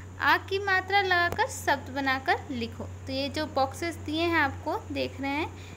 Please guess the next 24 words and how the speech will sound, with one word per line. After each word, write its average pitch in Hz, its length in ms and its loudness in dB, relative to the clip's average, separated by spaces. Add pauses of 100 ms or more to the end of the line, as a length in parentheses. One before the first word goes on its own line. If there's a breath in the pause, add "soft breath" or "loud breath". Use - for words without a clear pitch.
(120)
इसमें 311 340 -4
आ 285 160 6
की 294 180 -2
मात्रा 320 400 4
लगा 269 320 4
के 339 240 0 (400 loud breath)
आपको 277 240 0
यहाँ 294 260 4
पे 339 180 2 (180)
वो 277 120 -2
वर्ड 269 280 8 (220)
लिखना 269 300 0
है, 214 180 2
जो 285 200 0
भी 285 140 0
word 240 180 2
बनेगा। 220 380 -2
जैसे 269 340 0 (360 loud breath)
एक 269 160 0
बता 277 280 6
देते 285 240 -2
हैं 302 60 0
हम 285 100 -2
आपको 285 400 -2